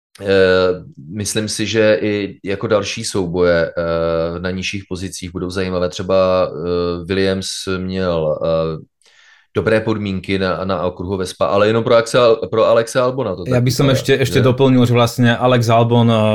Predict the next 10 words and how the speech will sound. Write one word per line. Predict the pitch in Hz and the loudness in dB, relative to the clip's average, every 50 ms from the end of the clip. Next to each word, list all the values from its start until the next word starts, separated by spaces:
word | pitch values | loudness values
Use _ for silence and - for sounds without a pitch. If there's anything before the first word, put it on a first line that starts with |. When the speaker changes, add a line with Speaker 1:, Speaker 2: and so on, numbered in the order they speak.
| 107 107 107 107 107 107 107 101 | 2 2 2 2 2 0 0 0
Speaker 2:
tak | 107 104 101 113 | -2 -4 0 0
na | 117 123 127 | 2 2 4
jeho | 120 | 4
aute | 120 113 117 117 - | 4 4 4 2 2
urobili | 120 113 120 113 117 113 107 | 0 0 2 2 0 0 -2
takú | 95 110 101 113 | -4 -6 -8 -8
špeciálnu | - - - 135 127 - 147 151 143 143 143 143 | -8 -4 -4 -4 -2 0 0 2 2 2 2 0
úpravu, | 139 143 127 113 123 123 107 101 101 107 110 | 0 0 0 0 0 0 0 2 2 2 2
najlacnejšiu, | 110 107 110 117 117 113 - - - 110 107 107 98 - - - 101 98 98 | 2 2 2 2 2 2 0 -2 -2 -2 -2 -2 -4 -6 -6 -6 -4 -2 -2
e, | 95 98 95 95 95 95 92 | -2 -2 -2 -2 -2 -2 -2